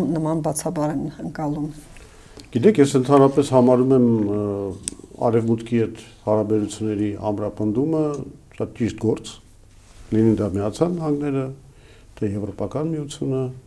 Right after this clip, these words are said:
Speaker 2: ը, տնտեսական համագործակցության խորացումը,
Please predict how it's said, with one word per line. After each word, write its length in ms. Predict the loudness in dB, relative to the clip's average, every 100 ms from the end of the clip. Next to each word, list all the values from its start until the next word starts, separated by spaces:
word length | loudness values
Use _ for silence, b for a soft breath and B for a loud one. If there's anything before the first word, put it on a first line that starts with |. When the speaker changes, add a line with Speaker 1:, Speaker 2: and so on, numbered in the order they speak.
| b b b b b b b
Speaker 2:
ը, 200 | -6 -2 -2 -2 -4 -8 -18 -14
տնտեսական 800 | -4 -2 -2 0 0 4 6 6 6 2 -4
համագործակցության 1040 | 2 4 4 0 0 0 0 -2 2 2 0 -6 -16 -20 b b b b b b b -2
խորացումը, 680 | 6 8 8 6 4 6